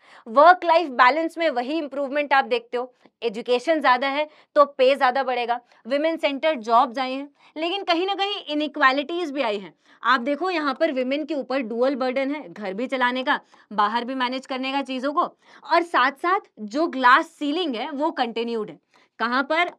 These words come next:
ऑफिस स्पेस में। कैसे? जो भी हाई पेइंग जॉब्स हैं, जो सबसे ज्यादा रिवॉर्डिंग जॉब्स हैं, लीडरशिप वाली पोजीशंस हैं, वो जाती हैं मेल्स को, और जो लोअर लेवल की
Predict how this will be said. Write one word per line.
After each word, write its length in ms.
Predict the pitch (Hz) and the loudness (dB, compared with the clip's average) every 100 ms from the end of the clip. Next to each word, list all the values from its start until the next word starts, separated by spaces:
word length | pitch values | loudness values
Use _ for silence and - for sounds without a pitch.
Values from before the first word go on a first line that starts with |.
| - | -2
ऑफिस 400 | 254 320 339 - | -2 -2 -6 -6
स्पेस 360 | 240 220 - | -6 -6 -6
में। 160 | 190 151 _ - | -16 -18 _ -8
कैसे? 380 | 220 - 302 392 _ _ 214 | -8 -6 -10 -10 _ _ -10
जो 200 | 202 294 | -2 0
भी 180 | 339 403 | 0 -2
हाई 400 | - 240 277 359 | -2 -4 -2 -2
पेइंग 360 | 370 370 349 | -4 -4 -2
जॉब्स 320 | 269 262 202 | 4 4 2
हैं, 160 | 185 156 _ _ - | -8 -18 _ _ -10
जो 60 | 269 | -2
सबसे 240 | 294 330 | -2 0
ज्यादा 220 | 359 349 | 0 2
रिवॉर्डिंग 540 | 320 254 247 247 349 294 | 0 0 0 0 -2 2
जॉब्स 280 | 262 208 | 2 2
हैं, 120 | 214 247 | -4 -6
लीडरशिप 580 | 247 262 339 349 285 | -6 -4 -4 -6 -2
वाली 180 | 262 247 | -2 -2
पोजीशंस 500 | 247 190 180 208 175 | -6 -10 -12 -14 -14
हैं, 180 | 160 262 - - - | -14 -16 -18 -20 -12
वो 240 | 214 330 | 0 4
जाती 320 | 339 285 302 | 6 6 4
हैं 140 | 302 311 | -4 -4
मेल्स 320 | 220 190 214 | -4 -6 -6
को, 240 | 339 427 - _ _ | -6 -6 -8 _ _
और 340 | 240 277 359 - | 4 8 6 4
जो 120 | 214 302 | -4 2
लोअर 280 | 370 392 | 4 4
लेवल 260 | 359 294 285 | 4 2 2
की 180 | 277 | -4